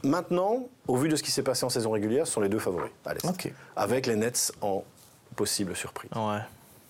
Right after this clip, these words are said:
Speaker 2: Bon, on a, on a un petit peu, euh, et justement, on va quand même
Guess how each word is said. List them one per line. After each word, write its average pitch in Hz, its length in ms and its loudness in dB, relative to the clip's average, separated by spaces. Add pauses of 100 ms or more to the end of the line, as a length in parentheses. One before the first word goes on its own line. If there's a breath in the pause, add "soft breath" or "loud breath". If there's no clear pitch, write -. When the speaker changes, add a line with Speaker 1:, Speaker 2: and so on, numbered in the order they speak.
Speaker 2:
Bon, 120 220 0
on 127 40 0
a, 127 160 0
on 135 120 0
a 131 60 2
un 131 100 0
petit 131 160 -4
peu, 143 240 2
euh, 131 180 4
et 214 260 0
justement, 190 640 0 (120)
on 131 60 -2
va 127 120 2
quand 139 120 -2
même 143 260 0